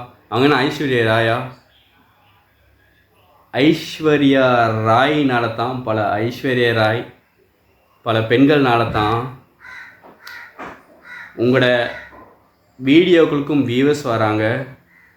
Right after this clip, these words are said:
உங்களையும் உலகம் பார்க்குது இன்னைக்கு, அந்த ஐஸ்வர்யா மாதிரி ஆக்கள்னால தான். அதே நேரத்துல, உங்களுக்கு காதலன் இருக்காரா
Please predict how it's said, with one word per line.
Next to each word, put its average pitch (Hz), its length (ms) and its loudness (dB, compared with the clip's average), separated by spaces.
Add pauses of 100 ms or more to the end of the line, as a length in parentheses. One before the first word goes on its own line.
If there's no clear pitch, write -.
(380)
உங்களையும் 165 440 2
உலகம் 143 520 0
பார்க்குது 113 380 -6 (440)
இன்னைக்கு, 110 480 -4 (540)
அந்த 117 220 0
ஐஸ்வர்யா 127 560 0
மாதிரி 117 240 0
ஆக்கள்னால 101 560 -4
தான். 92 140 -16 (680)
அதே 156 340 2
நேரத்துல, 165 540 0 (1200)
உங்களுக்கு 156 340 2
காதலன் 170 520 2
இருக்காரா 135 680 2